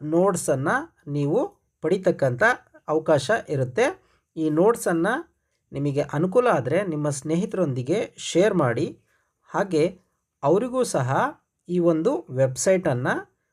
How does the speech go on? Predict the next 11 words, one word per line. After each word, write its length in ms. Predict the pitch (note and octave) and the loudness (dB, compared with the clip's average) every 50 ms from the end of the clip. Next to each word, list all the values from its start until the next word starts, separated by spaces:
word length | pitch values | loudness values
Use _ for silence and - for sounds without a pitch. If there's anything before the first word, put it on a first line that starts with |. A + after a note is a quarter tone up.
| _ _ _ _ _ _ C#3 | _ _ _ _ _ _ -2
ವಿಸಿಟ್ 400 | C#3+ D#3 D#3 B3 C4+ - - G#3+ | -2 2 2 2 0 0 -2 -2
ಮಾಡಲಿಕ್ಕೆ 680 | C#3+ B2+ A2+ A#2+ A2+ A2+ - G#3+ A#3 C4+ - _ _ _ | -2 -2 -2 -2 -4 -4 -4 -6 -6 -6 -8 _ _ _
ತಿಳಿಸ್ರಿ 480 | F3+ F3+ F3+ E3 E3 - C#3+ B2 A2+ A2 | 2 2 4 2 2 0 -2 -2 -2 -2
ಅಂತ 200 | A2+ A2+ - G#3+ | -4 -4 -2 -2
ಹೇಳ್ತೀವಿ. 680 | D#3+ D3 E3+ - - C3 A2 F#2+ - - F#2 F#2 - - - - - - - - - - - - - - - - - - - - - - - - - - - D3+ | -2 -2 -4 -4 -6 -6 -6 -6 -8 -12 -14 -14 -14 -18 -20 -20 -20 -20 -20 -20 -20 -20 -20 -20 -20 -20 -20 -20 -20 -20 -20 -20 -20 -20 -20 -18 -18 -8 0 2
ವಿದ್ಯಾರ್ಥಿಗಳೇ, 520 | D#3 D#3 E3 F3 E3+ E3 F#3+ G3 A#3 A#3+ | 6 8 8 8 8 8 6 6 6 6
ಒಂಬತ್ತನೇ 500 | D#3+ C#3 E3 G3 G3+ G3+ - G#3 G#3 G3 | 6 6 6 4 4 4 4 4 4 4
ತರಗತಿ 580 | D#3 E3 D#3 D3+ D3+ C#3+ D3 E3+ E3+ D#3 B2 - | 4 2 2 4 2 2 2 4 4 4 4 2
ಸಮಾಜ, 400 | - C#3+ C3+ D#3 D#3+ D3+ C3+ F3 A3 F#4 F4 - | 0 0 2 2 2 4 4 4 2 2 0 0
ಅದರಲ್ಲಿ 300 | D#3 C3+ D3+ D#3 C3+ C3 | 4 6 8 8 8 8
ಅರ್ಥಶಾಸ್ತ್ರ 560 | C3 C3+ - A#3 A3 - F3+ D3 - - F3 | 6 6 4 4 6 6 6 6 4 4 2